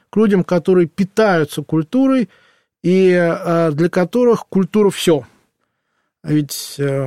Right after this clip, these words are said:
огромное количество людей в мегаполисах, э, имеют сейчас именно такой образ жизни. Что для них Шекспир? Я имею в виду в данном случае англичан и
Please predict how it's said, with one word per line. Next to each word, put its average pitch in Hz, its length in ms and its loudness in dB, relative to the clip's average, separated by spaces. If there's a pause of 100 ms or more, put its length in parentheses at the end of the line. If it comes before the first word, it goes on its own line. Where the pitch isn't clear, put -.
(140)
огромное 208 400 0
количество 175 480 -2
людей 160 440 0
в 143 120 -2
мегаполисах, 156 1120 -2
э, 151 280 -6
имеют 180 380 -2
сейчас 165 400 -6
именно 160 400 -2 (520)
такой 180 380 0
образ 151 340 0
жизни. 135 520 -6 (460)
Что 269 380 0
для 202 220 2
них 202 220 0
Шекспир? 160 580 -2
Я 180 180 -2
имею 214 240 0
в 185 80 2
виду 175 180 -4
в 160 60 -6
данном 165 340 -2
случае 156 540 -4
англичан 190 720 0
и 156 320 0